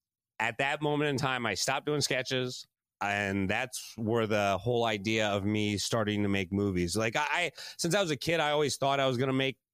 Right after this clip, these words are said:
films. But once I started getting real traction in my shorter videos, I knew to, um, to break through, I was gonna have to, like, really take a chance on something. And for about two, three years, I formulated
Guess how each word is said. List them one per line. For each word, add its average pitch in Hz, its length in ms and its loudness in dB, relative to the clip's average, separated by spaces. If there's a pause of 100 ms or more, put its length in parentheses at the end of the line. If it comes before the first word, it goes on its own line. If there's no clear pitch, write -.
films. 147 600 0 (380)
But 117 140 2
once 143 260 0
I 147 140 0
started 127 360 0
getting 123 340 0
real 135 260 2
traction 127 500 -2
in 117 80 2
my 104 120 0
shorter 139 400 0
videos, 101 420 2
I 113 140 0
knew 123 420 2 (640)
to, 120 420 2
um, 87 560 0 (120)
to 123 100 -4
break 131 360 -2
through, 131 600 0
I 110 100 0
was 113 140 2
gonna 120 240 0
have 123 240 -2
to, 107 200 2
like, 98 180 0
really 113 240 0
take 113 200 -2
a 98 60 -2
chance 107 400 -2
on 85 160 -2
something. 82 480 -4
And 98 360 0 (380)
for - 60 -4
about 104 240 0
two, 139 200 0
three 151 240 -2
years, 123 280 2
I 95 120 0
formulated 123 760 0